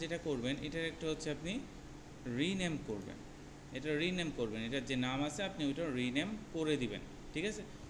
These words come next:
রিনেমে ধরেন হচ্ছে আমি এখান থেকে লিখে দিলাম ডিজিটাল মার্কেটিং, ঠিক আছে, ডিজিটাল মার্কেটিং। এটা হচ্ছে আমি এখান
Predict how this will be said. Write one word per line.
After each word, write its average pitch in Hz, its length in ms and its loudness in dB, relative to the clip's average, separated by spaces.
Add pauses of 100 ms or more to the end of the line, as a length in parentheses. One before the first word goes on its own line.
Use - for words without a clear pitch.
(160)
রিনেমে 180 440 0
ধরেন 156 220 2
হচ্ছে 143 200 0
আমি 143 120 4
এখান 139 160 0
থেকে 139 200 -2
লিখে 127 220 0
দিলাম 131 220 2 (2250)
ডিজিটাল 131 600 2 (3250)
মার্কেটিং, 113 560 -4 (1040)
ঠিক 160 180 -2
আছে, 220 120 -6 (800)
ডিজিটাল 143 440 2 (640)
মার্কেটিং। 135 440 0 (800)
এটা 170 140 -2
হচ্ছে 175 200 2
আমি 151 120 6
এখান 139 140 2